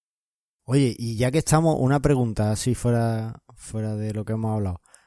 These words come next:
Tú cuando entras en una tienda a comprar algo, ¿qué prefieres?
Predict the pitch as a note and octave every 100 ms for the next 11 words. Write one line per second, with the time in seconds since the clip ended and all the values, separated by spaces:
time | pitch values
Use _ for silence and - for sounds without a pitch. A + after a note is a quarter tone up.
0 | _ _ _ _ _ _ _ - D3 E3+
1 | D#3 D3 C#3+ C3+ B2 C3 A#2+ G#2+ B2 A#2+
2 | A2+ A2+ A2 A2 C3 E3+ F3+ - C3 A#2+
3 | B2 A2 F#2+ F2+ -